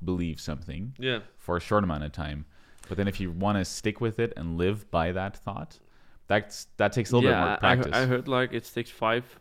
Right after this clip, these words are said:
Speaker 2: five or seven months because before people
Speaker 1: Wow.
Speaker 2: change their, their whole pattern, like, really.
Speaker 1: Mm-hmm.
Speaker 2: Uh, but it, it takes, yeah, um,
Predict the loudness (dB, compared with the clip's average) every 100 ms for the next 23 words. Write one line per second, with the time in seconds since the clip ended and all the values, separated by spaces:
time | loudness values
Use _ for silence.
0 | _ -8 -2 0 -2 -6 -6 -6 -4 -2
1 | -2 -4 -10 -6 -6 -6 _ _ _ -10
2 | -6 -6 -6 -4 -4 -2 -4 -6 -8 -8
3 | -4 -6 -2 -6 -6 -14 -20 -20 -10 -6
4 | -6 -6 -8 -8 -12 -14 -12 -10 -8 -8
5 | -8 -8 -12 -14 -6 -2 -2 -4 -10 -20
6 | -20 -8 -4 -2 -2 -4 -6 -6 -10 -12
7 | -8 -8 -8 -18 -14 -12 -12 -12 -14 -14
8 | -16